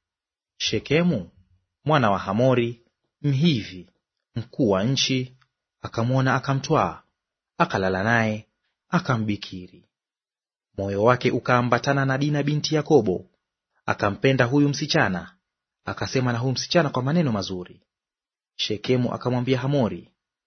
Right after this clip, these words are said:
babaye, akasema, "Unipatie msichana huyu awe mke wangu."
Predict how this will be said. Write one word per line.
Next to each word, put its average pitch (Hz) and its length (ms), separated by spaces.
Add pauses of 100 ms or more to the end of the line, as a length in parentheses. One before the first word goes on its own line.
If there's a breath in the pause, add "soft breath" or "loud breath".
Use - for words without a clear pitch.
(180)
babaye, 120 580 (360)
akasema, 101 580 (640)
"Unipatie 107 520
msichana 104 400
huyu 123 420 (360)
awe 160 240
mke 110 220
wangu." 95 440